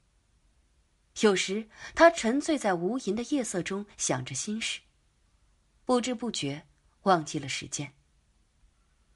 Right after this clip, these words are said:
他来来回回地走着，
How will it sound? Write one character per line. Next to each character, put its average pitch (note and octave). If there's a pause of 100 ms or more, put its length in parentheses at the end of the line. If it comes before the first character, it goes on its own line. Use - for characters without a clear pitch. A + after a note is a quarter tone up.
(880)
他 D4
来 C4
来 A#3+
回 G#3+
回 F3
地 G#3+
走 C3+
着， -